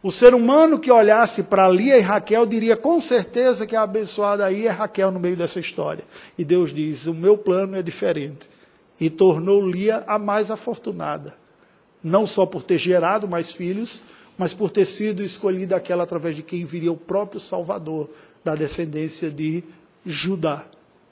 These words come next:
e não de Raquel. Deus cumpre o seu plano abençoador.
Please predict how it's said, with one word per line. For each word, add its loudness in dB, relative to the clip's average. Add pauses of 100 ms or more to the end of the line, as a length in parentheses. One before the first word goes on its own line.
(240)
e -6
não -4
de -6
Raquel. -10 (2500)
Deus 6
cumpre -4
o -6
seu -2
plano -6
abençoador. -10